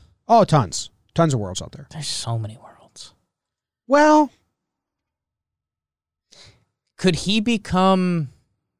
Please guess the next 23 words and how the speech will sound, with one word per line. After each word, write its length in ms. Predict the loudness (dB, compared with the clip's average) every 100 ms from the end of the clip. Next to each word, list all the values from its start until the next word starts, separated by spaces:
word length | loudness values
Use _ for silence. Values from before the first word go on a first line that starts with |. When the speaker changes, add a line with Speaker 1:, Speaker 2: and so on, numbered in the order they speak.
| _ _ _ _ _ _ _ -6
Speaker 1:
I 40 |
think 80 | -2
there's 120 | -2 -4
one 260 | -12 -14
world. 420 | -16 -18 -18 -20 _ _ _ _ _ _ _ _ _
Speaker 2:
Could 140 | -6
he 200 | -2 0
become 400 | 2 0 2 2
a 60 | 2
piece 400 | -2 -2 -2 -2
that's, 420 | -4 -4 -6 -12 -16 _
that 260 | -4 -2 -2
is 440 | 0 0 -2 -6 -14 -18
really, 460 | -12 -4 0 0 0
like, 220 | 0 -2 -8
on 360 | -4 -2 0 -2
the 100 | -2
Yankees 580 | -2 -4 -6 -12 -18 -12
between 400 | -12 -8 -8 -6
starting 420 | -4 -2 -2 -4
pitching 420 | -4 -4 -4 -6
and 140 | -4 -6
bullpen 680 | -8 -8 -6 -4 -4 -6